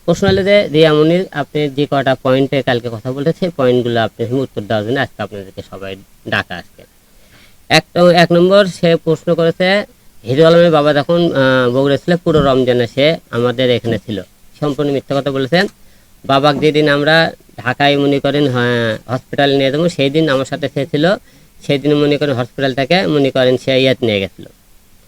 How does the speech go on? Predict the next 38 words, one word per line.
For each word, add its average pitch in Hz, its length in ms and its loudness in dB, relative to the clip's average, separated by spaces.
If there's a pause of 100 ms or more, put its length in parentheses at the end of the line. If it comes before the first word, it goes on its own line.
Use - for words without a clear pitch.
(300)
মা-, 123 180 2
রমজানে 135 380 2
কয়দিন 143 300 0
ছিল 160 220 2 (100)
এখানে, 156 360 2
এখান 147 180 -4
থেকে 156 160 -2 (220)
ঢাকা 135 200 -2
মেডিকেলে 147 540 2
ম-, 143 260 -2
নিয়ে 139 260 0
যায়, 175 240 2 (560)
ঢাকা 147 240 2
ওখানে 151 400 0
নিয়ে 143 200 2
যাওয়ার 135 220 2
পর্যন্ত 139 480 0 (440)
সে 143 180 -2 (120)
ছিল 175 180 6
ওখানে। 95 340 -2 (580)
ভর্তি 143 260 -2
করার 170 260 2
পর, 151 400 2
বড় 151 160 2
করছি, 151 420 0
ভর্তি 139 280 -2
করার 156 160 2
পরের 143 280 -4
দিন 147 140 -4
থেকে 151 180 -6
তার 143 200 -4
সাথে 120 160 -12
যোগাযোগ 127 260 -2 (100)
ছিল। 95 140 -6 (800)
দুই 180 180 6
নম্বর, 190 320 6
সে 180 240 6
বলেছে 175 500 4